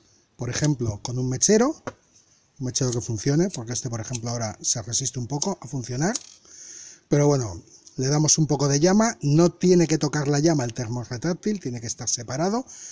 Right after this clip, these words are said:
solamente le tiene que llegar el calor y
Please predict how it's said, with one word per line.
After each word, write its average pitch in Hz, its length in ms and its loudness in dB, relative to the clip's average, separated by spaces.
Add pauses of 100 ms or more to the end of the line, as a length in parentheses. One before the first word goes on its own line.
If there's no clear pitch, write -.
solamente 156 640 4
le 120 100 -4
tiene 123 220 -2
que 120 100 -4
llegar 117 260 -6
el 123 120 -6
calor 240 400 0 (720)
y 226 220 4